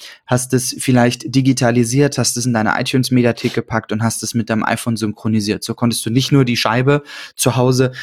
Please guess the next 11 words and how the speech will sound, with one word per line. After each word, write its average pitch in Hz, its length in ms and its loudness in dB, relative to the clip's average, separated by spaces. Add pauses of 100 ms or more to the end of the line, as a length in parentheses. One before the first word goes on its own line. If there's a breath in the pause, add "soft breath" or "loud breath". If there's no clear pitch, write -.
(160 loud breath)
in 127 100 2
deinen 117 140 4
eigenen 120 380 2
vier 110 240 -2
Wänden 120 320 2
hören, 113 220 4
sondern 117 260 0
auch - 160 -2
unterwegs. 110 640 -2 (800)
Hast - 360 -4
aber, 131 400 2